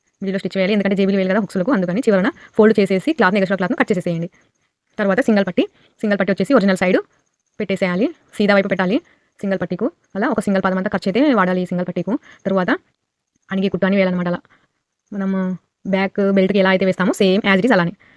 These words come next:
తర్వాత ఒక ఫోల్డ్ చేసేసి మరొక ఫోల్డ్ లోపలికైతే వేసేసేయండి. మనం అణిగి కుట్టు వేసాం కదా, ఆ కుట్టు అనేది బయటికి కనిపించకుండా వేసేయండి.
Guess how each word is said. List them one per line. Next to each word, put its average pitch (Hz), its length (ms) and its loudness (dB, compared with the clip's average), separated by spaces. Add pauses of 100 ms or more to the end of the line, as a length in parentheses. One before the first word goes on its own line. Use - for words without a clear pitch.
(160)
తర్వాత 185 220 0 (260)
ఒక - 120 -6
ఫోల్డ్ 202 200 4
చేసేసి 190 280 0 (360)
మరొక 214 200 2
ఫోల్డ్ 214 240 4
లోపలికైతే 220 360 4
వేసేసేయండి. 190 480 2
మనం 220 140 4
అణిగి 202 160 4
కుట్టు 202 120 2
వేసాం 196 160 2
కదా, 196 120 4
ఆ 214 60 6
కుట్టు 208 180 -2
అనేది 220 160 4
బయటికి 208 200 2
కనిపించకుండా 202 400 2
వేసేయండి. 180 340 2